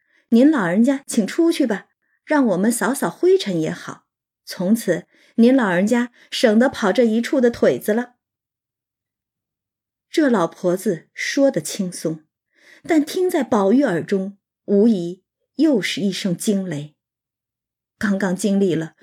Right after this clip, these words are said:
与晴雯的死别，宝钗又悄然离去，这让宝玉倍加伤感。宝玉听了，怔了半天，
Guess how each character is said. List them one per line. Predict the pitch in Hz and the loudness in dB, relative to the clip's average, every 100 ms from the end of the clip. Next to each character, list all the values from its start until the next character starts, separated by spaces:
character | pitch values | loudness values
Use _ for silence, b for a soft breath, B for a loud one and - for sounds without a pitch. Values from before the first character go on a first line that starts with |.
| b b | b b
与 | 220 | -2
晴 | 208 - - 190 240 | -2 -4 -4 0 0
雯 | 196 180 | 0 -2
的 | 214 | -6
死 | - - - | -6 -8 -8
别， | - 151 156 _ _ _ _ _ _ | -8 -10 -10 _ _ _ _ _ _
宝 | 220 180 | -2 -2
钗 | - 220 202 214 _ _ | -4 -6 -8 -12 _ _
又 | 240 214 | 0 2
悄 | - 185 160 | 0 -8 -4
然 | 165 165 190 | -4 -2 -4
离 | 160 | -6
去， | 175 - 208 - _ _ b b | -8 -8 -8 -10 _ _ b b
这 | 349 | 2
让 | 320 262 | 4 2
宝 | 233 180 170 | 2 -2 0
玉 | 240 190 - _ _ | 0 0 -4 _ _
倍 | 294 233 | -2 -2
加 | - 165 | -4 -8
伤 | 156 - 175 175 | -8 -8 -8 -10
感。 | 170 - _ _ _ _ _ _ _ _ _ _ _ _ _ _ _ _ - | -16 -18 _ _ _ _ _ _ _ _ _ _ _ _ _ _ _ _ -8
宝 | 160 156 | -4 -2
玉 | 185 | -4
听 | 175 - 208 | -4 -4 -2
了， | 190 151 _ _ _ _ _ | -4 -10 _ _ _ _ _
怔 | 254 240 | 0 2
了 | 185 | 2
半 | 220 170 | -2 -6
天， | - - 220 220 | -10 -4 -4 -4